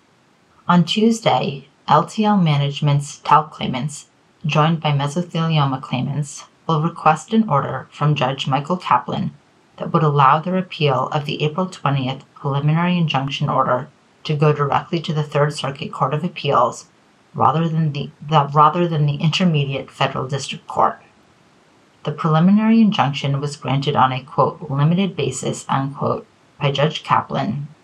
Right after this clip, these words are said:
and stays the commencement or continuation of talc litigation against the debtor's parent,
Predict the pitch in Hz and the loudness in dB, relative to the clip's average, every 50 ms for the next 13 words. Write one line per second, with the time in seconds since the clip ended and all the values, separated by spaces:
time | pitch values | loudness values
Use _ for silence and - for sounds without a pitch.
0 | _ _ - 151 151 - - - - 160 170 175 175 220 214 - 175 156 139 135 | _ _ -2 -2 -2 -2 -2 -4 0 0 0 0 -2 -6 -4 0 0 0 0 -2
1 | 135 - - 147 135 135 - - 147 143 - 156 143 - - 170 175 170 147 139 | -4 -6 -4 -4 -4 -2 -2 -2 -4 -4 -2 -2 -4 -2 0 0 0 0 0 -2
2 | 139 - - 139 - - - 143 - - - - 135 143 - - 160 156 170 147 | -2 -4 -4 -4 -4 -6 -6 -8 -8 -4 0 0 0 0 -2 -4 -4 -4 -4 -4
3 | 139 135 131 - - 139 127 120 113 - 143 143 143 139 135 135 - - - 147 | -6 -6 -6 -6 -4 -4 -4 -4 -4 -4 -4 -4 -4 -4 -6 -6 -8 -10 -10 -6
4 | 139 135 135 139 151 156 - - - - 139 127 127 127 123 | -4 -2 -2 -2 -2 -4 -6 -6 -4 -2 -2 -2 -2 -4 -8